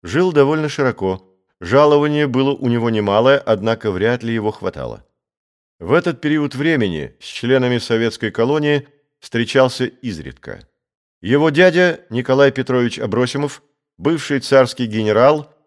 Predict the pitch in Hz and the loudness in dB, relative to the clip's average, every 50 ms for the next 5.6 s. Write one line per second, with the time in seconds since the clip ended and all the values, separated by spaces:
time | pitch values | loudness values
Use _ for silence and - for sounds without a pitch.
0 | _ _ _ - 110 135 160 185 180 - 151 131 - - 135 127 117 - - 156 | _ _ _ -2 0 2 2 0 -2 -4 -6 -6 -4 -2 -2 0 0 0 0 0
1 | 175 165 165 156 - - - 147 147 139 117 143 156 147 135 - - 123 123 127 | 0 0 0 -2 -4 -6 -2 -2 0 0 0 0 -2 -2 -4 -6 -4 -2 -2 0
2 | 120 113 123 127 135 127 123 123 120 110 101 98 117 113 - 143 151 147 139 139 | 0 2 2 4 4 4 2 0 -2 -2 -4 -4 -6 -4 -2 -2 0 0 0 0
3 | 135 117 120 127 123 107 113 120 - - 147 147 - 147 139 143 - _ - 123 | 0 0 2 2 2 2 0 -2 -2 -2 -4 -4 -2 -2 -4 -4 -6 _ -10 -8
4 | 120 - 113 120 127 131 123 120 - 120 113 117 117 117 113 110 110 107 107 - | -6 -4 -2 0 0 0 0 -2 -2 -2 -2 0 0 0 0 -2 -2 -2 -4 -4
5 | - 110 104 104 92 87 73 64 57 57 53 - | -6 -6 -6 -6 -8 -10 -10 -10 -10 -12 -14 -14